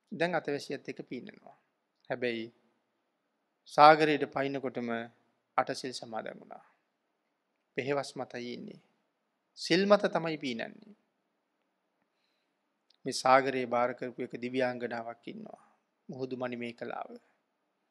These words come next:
මේ දිව්‍යාංගනාව තමන්ගේ සතුට භුක්ති විඳ විඳ හිටිය දින කීපයක් සාගරේ වෙන්නේ මොනවද කියලා බැලුවේ නෑ. මෙහෙම දවස් ගාණක් ගත වෙලා සාගරේ දිහා අදිෂ්ඨාන කරනකොට තමයි දැක්කේ මහා පුණ්‍යවන්තයෙක් සාගරේ පීනනවා.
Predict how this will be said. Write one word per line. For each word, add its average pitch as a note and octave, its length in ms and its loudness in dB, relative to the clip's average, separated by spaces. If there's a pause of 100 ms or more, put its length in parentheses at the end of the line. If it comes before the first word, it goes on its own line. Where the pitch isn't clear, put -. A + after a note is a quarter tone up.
(240)
මේ C3+ 100 2
දිව්‍යාංගනාව C#3 760 6
තමන්ගේ D3+ 600 -2 (460)
සතුට D#3 420 2
භුක්ති D3 320 -4
විඳ C#3+ 180 -2
විඳ C3+ 180 -4
හිටිය C3 280 -4
දින C3 200 -6
කීපයක් B2+ 500 -2 (380)
සාගරේ D3 500 6
වෙන්නේ C#3+ 240 -2
මොනවද C3 320 -4
කියලා B2+ 240 -8
බැලුවේ - 280 -8
නෑ. - 200 -20 (1600)
මෙහෙම C3+ 300 0
දවස් C#3 340 6
ගාණක් C3 360 -2
ගත C3 180 -6
වෙලා B2 360 4 (600)
සාගරේ C3+ 460 6
දිහා B2+ 240 0
අදිෂ්ඨාන B2 420 -4
කරනකොට B2 400 -10
තමයි A#2+ 280 -6
දැක්කේ A#2+ 300 -10
මහා C3 440 2
පුණ්‍යවන්තයෙක් B2+ 720 -4
සාගරේ A#2+ 420 -6
පීනනවා. - 520 -14